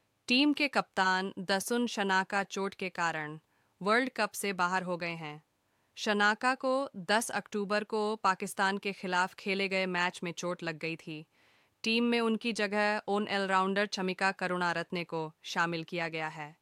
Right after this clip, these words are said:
रिपोर्ट के मुताबिक शनाका की गैर मौजूदगी में कुशल मेंडिस टीम की कप्तानी करेंगे। दोनों टीमों का तीसरा मैच, दोनों टीमों का इस वर्ल्ड कप में ये तीसरा मैच रहेगा।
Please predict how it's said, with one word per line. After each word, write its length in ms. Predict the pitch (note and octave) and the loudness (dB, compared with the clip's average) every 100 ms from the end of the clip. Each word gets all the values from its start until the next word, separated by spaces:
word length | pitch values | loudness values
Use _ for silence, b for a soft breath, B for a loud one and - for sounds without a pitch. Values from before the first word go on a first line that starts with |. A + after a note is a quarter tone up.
| _ _ _ - | _ _ _ -8
रिपोर्ट 440 | F#3+ G#3+ A3+ B3 - | -2 2 4 4 4
के 120 | C#4+ | 0
मुताबिक 520 | C4+ A3 G3+ G#3+ A3 | 2 4 2 2 -2
शनाका 560 | - G3 G3 F#3+ G#3 G3+ | -2 2 2 2 0 0
की 240 | G3+ G3+ | 0 -2
गैर 260 | F3+ F#3+ G3 | 2 2 2
मौजूदगी 560 | F#3+ F#3 F#3+ E3+ G3 | 0 0 -4 -6 -10
में 240 | F#3+ F3+ F3+ | -6 -8 -8
कुशल 320 | - F#3 G3+ G3 | -10 -4 -4 -2
मेंडिस 380 | F#3 F#3 F3 | -4 -6 -10
टीम 240 | - F3+ F3+ | -8 -8 -8
की 160 | F#3+ | -10
कप्तानी 520 | F#3 F3 - F3+ F3 E3+ | -10 -10 -4 -4 -4 -8
करेंगे। 480 | F3 E3+ E3+ E3 E3 _ _ | -8 -8 -8 -10 -12 _ _
दोनों 240 | G3+ G3+ G#3 | -4 -2 -2
टीमों 280 | G#3 G3 F#3+ | -4 -4 -4
का 160 | F#3+ F3+ | -4 -4
तीसरा 460 | - G3+ G3 G#3 | -4 -6 -4 -4
मैच, 360 | F#3+ F3+ F#3 - | -2 -2 -4 -8
दोनों 280 | F3 F#3 F#3+ | -8 -6 -6
टीमों 300 | F#3+ F3+ F3+ | -8 -8 -8
का 240 | F3+ F3 - | -6 -6 -6
इस 120 | F#3 | -8
वर्ल्ड 300 | F#3 F#3 F#3 | -4 -4 -4
कप 180 | - F#3+ | -6 -8
में 240 | F#3 F3 F3 | -6 -8 -8
ये 100 | F#3+ | -8
तीसरा 360 | F#3 G3 F#3 G3 | -6 -6 -4 -4
मैच 280 | F#3 F3+ - | -4 -6 -6
रहेगा। 400 | F3 F3 E3+ E3+ | -8 -6 -8 -12